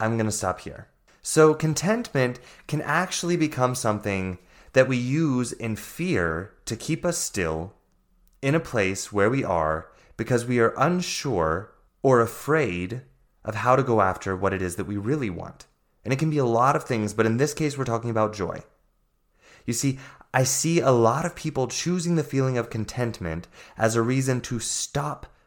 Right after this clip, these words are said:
growing and going after the deeper thing that they want in their practice of self-love, of authenticity, and of creating joy.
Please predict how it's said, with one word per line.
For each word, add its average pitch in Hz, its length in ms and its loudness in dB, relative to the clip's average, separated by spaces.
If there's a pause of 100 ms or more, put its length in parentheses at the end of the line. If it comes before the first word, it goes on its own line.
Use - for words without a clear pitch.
(220)
growing 107 640 2
and 110 180 -2
going 123 320 2
after 87 760 -4 (360)
the 113 100 0
deeper 117 840 0 (100)
thing 110 280 0
that 95 120 -4
they 95 80 0
want 85 340 -8 (1120)
in 117 180 0
their 113 120 4
practice 110 520 -2
of 98 100 -8
self-love, 95 800 0 (340)
of 90 100 0
authenticity, 104 960 -4 (200)
and 107 100 -2
of 101 100 0
creating 95 580 -4
joy. 87 380 -6